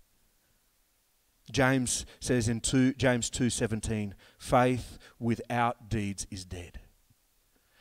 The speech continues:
If there is a genuine move of the s-, work of the Holy Spirit in your life, if you have been redeemed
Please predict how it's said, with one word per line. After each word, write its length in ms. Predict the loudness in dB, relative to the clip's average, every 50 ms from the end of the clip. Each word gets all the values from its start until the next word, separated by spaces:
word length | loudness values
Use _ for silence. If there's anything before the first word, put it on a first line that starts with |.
| _ -8
If 100 | -4 0
there 200 | 4 6 8 8
is 120 | 8 6
a 80 | 4 2
genuine 720 | 2 4 6 6 6 6 6 6 8 8 8 8 6 4 -2 -8 -14 -6
move 380 | 0 4 6 8 10 10 10 8
of 120 | 8 6
the 60 | 4
s-, 200 | 2 0 0 2
work 280 | 6 8 8 8 8 6
of 60 | 6
the 100 | 6 8
Holy 280 | 8 8 6 6 6 2
Spirit 380 | 0 0 2 4 6 6 6
in 60 | 4
your 120 | 4 4 6
life, 220 | 6 6 4 4
if 100 | 2 0
you 120 | 2 2 4
have 220 | 4 4 4 4
been 220 | 2 2 4 4
redeemed 720 | 4 2 2 2 0 0 2 4 4 4 2 2 0 -2